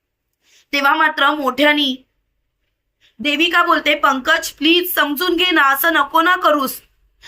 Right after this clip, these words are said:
अरे माझ्या आयुष्यात तुझ्याशिवाय आहे तरी कोण? पंकज मी नाही जगू शकत तुझ्याशिवाय.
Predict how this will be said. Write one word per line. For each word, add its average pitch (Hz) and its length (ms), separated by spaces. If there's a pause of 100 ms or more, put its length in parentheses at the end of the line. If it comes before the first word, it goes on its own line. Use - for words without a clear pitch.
(160)
अरे 285 160
माझ्या 320 360
आयुष्यात 311 520
तुझ्याशिवाय 320 580
आहे 269 320
तरी 330 180
कोण? 277 240 (1400)
पंकज 330 520
मी 349 100
नाही 320 280
जगू 359 260
शकत 349 380
तुझ्याशिवाय. 311 720